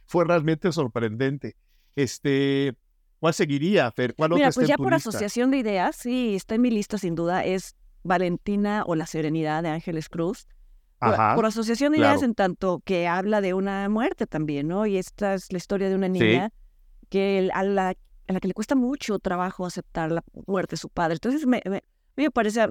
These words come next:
Speaker 2: para mí sí es una de mis películas mexicanas favoritas del año, eh, por la honestidad y la sensibilidad con la que Ángeles Cruz, que es la directora, logra mostrar, eh, esta negativa de una niña de dejar ir la idea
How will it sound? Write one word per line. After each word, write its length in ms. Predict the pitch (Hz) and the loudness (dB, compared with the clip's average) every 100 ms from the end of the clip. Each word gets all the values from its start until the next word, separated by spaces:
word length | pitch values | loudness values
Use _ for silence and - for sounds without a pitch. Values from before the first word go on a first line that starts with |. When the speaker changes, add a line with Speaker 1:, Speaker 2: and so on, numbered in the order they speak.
| - | -2
Speaker 2:
para 140 | - 202 | -2 0
mí 100 | 240 | 2
sí 120 | 254 | 0
es 100 | 240 | 0
una 140 | 226 | 0
de 60 | 202 | 0
mis 280 | 165 165 - | -2 -6 -8
películas 460 | 175 165 - 175 | -4 -4 -2 -2
mexicanas 500 | 151 156 - 160 160 | -2 -10 -6 -4 -4
favoritas 480 | - 151 151 - 160 | -6 -4 -4 -4 -6
del 160 | 147 131 | -4 -4
año, 320 | 180 160 170 - - - - - | -2 -2 -6 -12 -20 -20 -20 -10
eh, 280 | 165 160 156 - _ - | -6 -4 -6 -10 _ -6
por 160 | 185 | -2
la 180 | 185 196 | 0 2
honestidad 680 | 202 202 - 196 196 226 269 - - | 0 -2 -2 -4 0 2 0 -2 -4
y 120 | 190 | 0
la 320 | 185 175 165 - - | 0 0 -4 -10 -12
sensibilidad 600 | - 170 170 170 175 185 | -6 -4 -2 0 0 0
con 120 | 220 | -2
la 100 | 185 | -2
que 100 | - | -4
Ángeles 400 | 170 196 190 160 | -4 -2 -2 -2
Cruz, 360 | - 180 247 - | -2 -2 -2 -4
que 100 | 175 | -4
es 60 | |
la 60 | 175 | -2
directora, 540 | 165 151 - 170 190 214 - - _ _ _ - - - | -2 -2 -4 -4 -4 -6 -16 -20 _ _ _ -20 -20 -10
logra 480 | 202 220 247 277 285 | -2 2 4 4 4
mostrar, 720 | 254 214 - 233 226 240 240 - | 2 0 -2 0 2 0 -2 -4
eh, 500 | 214 202 190 131 98 | -2 0 -2 -2 -4
esta 320 | 226 220 262 | -4 -2 2
negativa 680 | 254 233 208 - 233 220 226 | 2 2 0 -2 -2 0 0
de 220 | 214 196 | 0 0
una 160 | 208 220 | 0 0
niña 500 | 214 214 208 202 202 - _ - - | 0 0 0 0 -4 -10 _ -10 -2
de 120 | 202 | -2
dejar 340 | 190 - 202 | -2 0 0
ir 280 | 202 202 208 - - _ _ - | 2 0 -4 -10 -20 _ _ 0
la 120 | 185 | 0
idea 460 | 175 175 175 165 | 2 0 -2 -4